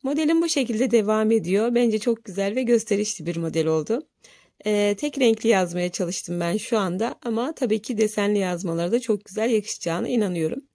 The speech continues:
Tek renkli yazmalara isterseniz çimen kısmını yazmanın kendi rengiyle yapıp, e, o renge de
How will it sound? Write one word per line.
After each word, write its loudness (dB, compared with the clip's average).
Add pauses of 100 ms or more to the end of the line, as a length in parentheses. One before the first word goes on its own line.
(400)
Tek -8
renkli 0
yazmalara 4
isterseniz 0
çimen 2
kısmını -2
yazmanın 0
kendi 0
rengiyle -2
yapıp, -2 (640)
e, 0
o 2
renge 2
de 0